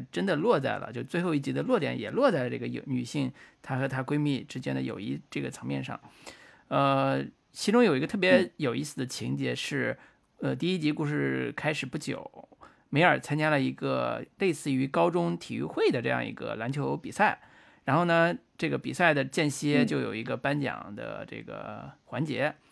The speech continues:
Speaker 1: 梅尔和他的几个所谓当年的队友，二十五年前的队友一起来接受了这个颁奖。那这个队友里边其实有两个人的角色非常的关键，一个就是，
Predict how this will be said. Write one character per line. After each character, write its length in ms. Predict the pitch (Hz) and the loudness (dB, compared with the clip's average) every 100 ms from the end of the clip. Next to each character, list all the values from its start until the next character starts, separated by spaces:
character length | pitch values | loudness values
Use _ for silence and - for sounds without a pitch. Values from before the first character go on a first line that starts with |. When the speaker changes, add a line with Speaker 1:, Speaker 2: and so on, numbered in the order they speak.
| - - | -20 -4
Speaker 1:
梅 140 | 131 | 2
尔 160 | 143 135 | 4 4
和 180 | - 127 | -2 -4
他 160 | 131 | -2
的 100 | 135 | -2
几 160 | 127 117 | -4 -8
个 360 | 117 120 117 127 | -6 -4 -4 -8
所 200 | - 110 | -10 -10
谓 100 | 123 | -4
当 260 | - 214 | 2 4
年 220 | 202 120 | 4 0
的 140 | 127 131 | -2 -2
队 200 | 165 143 | -2 -2
友， 120 | - | -2
二 200 | - 151 | -2 0
十 60 | 147 | 0
五 140 | 123 | -2
年 180 | 120 151 | -2 -2
前 180 | 131 123 | -4 -4
的 120 | 123 | -4
队 160 | 139 | -4
友 180 | 120 - - - - | -4 -8 -14 -20 -8
一 100 | - | -4
起 160 | 131 117 | -4 -4
来 260 | - 110 135 | -8 -8 -10
接 160 | - 131 | -4 -4
受 160 | 139 | -2
了 100 | 127 | -4
这 140 | 120 117 | -6 -10
个 320 | - 92 110 - | -10 -12 -12 -8
颁 160 | 123 | -4
奖。 260 | 123 - - - - - _ _ _ | -4 -6 -12 -20 -20 -20 _ _ _
那 100 | - | -4
这 100 | 180 | 0
个 80 | 214 | 0
队 160 | 208 226 | 4 6
友 120 | 185 | 6
里 100 | 170 | 4
边 200 | 127 127 | 2 0
其 180 | - - | -2 -8
实 320 | 147 - 156 | -6 -2 0
有 340 | 147 127 98 135 | 2 0 0 0
两 220 | 151 95 | 0 -2
个 100 | 120 | -4
人 220 | 127 117 | -4 -2
的 100 | 131 | -4
角 180 | 117 113 | -6 -8
色 180 | 113 123 | -8 -8
非 140 | 139 | -6
常 180 | - 131 | -6 -4
的 80 | 120 | -4
关 220 | 117 170 | -2 -2
键， 200 | 226 139 - | 0 -2 -4
一 140 | 113 | -8
个 160 | 165 139 | -4 -2
就 100 | 135 | -4
是， 380 | 131 131 110 | -6 -6 -6